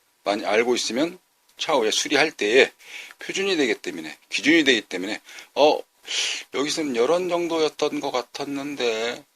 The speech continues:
라고 하는 영상, 마음속에 알고 있는 값어치를 비교로 기준 삼을 수 있기 때문에, 네, 정상치를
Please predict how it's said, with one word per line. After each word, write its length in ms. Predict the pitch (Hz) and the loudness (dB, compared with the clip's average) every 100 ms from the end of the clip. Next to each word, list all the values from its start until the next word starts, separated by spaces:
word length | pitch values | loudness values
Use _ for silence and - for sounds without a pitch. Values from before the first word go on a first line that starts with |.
| - | 2
라고 320 | 110 135 113 | 4 6 4
하는 480 | 143 107 120 139 - _ | 4 0 -2 -6 -10 _
영상, 420 | 101 117 135 120 - _ - _ - _ - | -4 -2 0 -2 -4 _ -20 _ -20 _ -2
마음속에 600 | 92 120 135 - 135 117 - | 6 6 6 0 -2 -4 -2
알고 340 | 120 131 143 | -2 0 2
있는 280 | 147 147 147 | 2 2 0
값어치를 680 | 143 113 123 - 117 135 143 _ _ | 0 0 2 0 -2 -10 -14 _ _
비교로 480 | - 110 117 113 90 _ _ | -10 -4 0 0 -2 _ _
기준 260 | - 120 127 | -4 -2 0
삼을 200 | 117 104 | 0 -2
수 100 | 104 | -8
있기 160 | - | -14
때문에, 420 | - 101 101 120 - - - - - - | -4 -4 -2 -6 -10 -20 -20 -20 -20 -20
네, 100 | - | -10
정상치를 880 | - 104 123 131 143 - 135 127 143 | -4 -2 -2 0 0 0 0 2 0